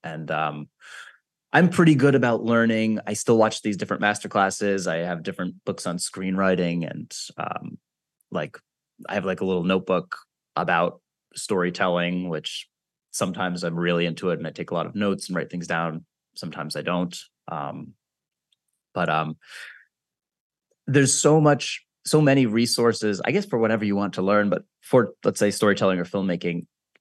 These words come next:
like, never before has there been all of these experts and, like, amazing storytellers just breaking it down for you and the way that they do it. And they all do it a little bit differently. And, um, it also serves as, like,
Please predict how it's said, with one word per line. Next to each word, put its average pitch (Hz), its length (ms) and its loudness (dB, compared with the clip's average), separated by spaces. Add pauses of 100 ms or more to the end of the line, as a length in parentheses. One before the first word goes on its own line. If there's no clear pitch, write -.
(160)
like, 104 260 -8
never 123 300 2
before 107 400 2
has 95 220 -4
there 95 120 -2
been 87 400 -2 (420)
all 120 240 0
of 98 120 0
these 87 340 -6 (100)
experts - 840 0
and, 95 120 -4
like, 90 380 -4 (540)
amazing 101 480 0
storytellers 98 680 -2
just - 240 -10 (320)
breaking 95 420 -2
it 90 120 -6
down 85 240 -2
for 76 220 -6
you 64 340 -6 (400)
and 90 160 -4
the 104 80 0
way 110 160 4
that 107 140 -2
they 113 160 2
do 98 220 0
it. 90 60 0
And 92 80 -4
they 98 60 0
all 104 140 4
do 107 180 0
it 98 60 -2
a 104 40 -2
little 104 280 0
bit 92 180 -6
differently. 87 640 -6 (140)
And, 85 320 -8
um, 78 500 -6 (300)
it - 120 -2
also 113 320 2
serves 98 380 0
as, 92 180 -2
like, 90 240 -4